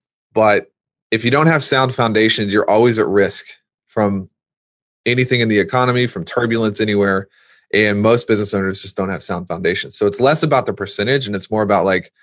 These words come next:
are you building something that is going to last? For us right now, like, we're pulling money out of all of our businesses, putting them into assets,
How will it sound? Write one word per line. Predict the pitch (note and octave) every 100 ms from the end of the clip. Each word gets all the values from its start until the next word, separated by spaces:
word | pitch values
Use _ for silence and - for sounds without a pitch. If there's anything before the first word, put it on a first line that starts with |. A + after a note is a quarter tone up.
| _ _ _
are | - A#2+
you | C#3
building | B2 B2 C3+ B2
something | A#2 G#2+ G#2 G2
that | G2
is | E2+ F2+ -
going | - F#2+ F2+
to | - F2
last? | F2 F#2+ A2 B2+ - - - _ _ _ _ _ _ _ _ _ _
For | - C3
us | B2
right | A2 G2+
now, | G#2
like, | G2+ G2+
we're | A2
pulling | C#3 B2+
money | A2+ G#2+ - G2+
out | A2 B2+
of | A#2
all | A2+
of | A2
our | G#2+
businesses, | G2 G2+ G2+ - G2 F#2+ _ _ _ _
putting | - A#2+ B2
them | A#2+
into | A#2 A2+
assets, | G2 G2+ - G2 F2+ -